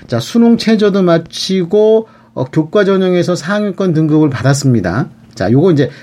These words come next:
그 교과 전형의 추천과 관련된 오묘한 그 내용은 뭐, 나중에 또 다시 설명을 드릴 텐데, 어쨌든 그래서 갈 수 있는 학교가, 갈 수 있는 학교가 예를 들어서,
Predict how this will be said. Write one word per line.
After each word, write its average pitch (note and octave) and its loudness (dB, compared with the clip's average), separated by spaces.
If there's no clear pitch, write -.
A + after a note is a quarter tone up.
그 B2 0
교과 C#3+ 2
전형의 F3 2
추천과 G3 -2
관련된 C3 2
오묘한 C3+ 2
그 A2 -2
내용은 D3 2
뭐, A2 -6
나중에 A#2+ -2
또 C#3 -12
다시 G#2+ -8
설명을 D3+ 0
드릴 A2+ 0
텐데, G#2 -4
어쨌든 C3 -2
그래서 F#3+ 0
갈 D3+ 0
수 F3+ -4
있는 G#3 2
학교가, C3 -2
갈 A#2+ -2
수 - -4
있는 C3+ 2
학교가 B2+ -4
예를 D3 2
들어서, A#2+ -4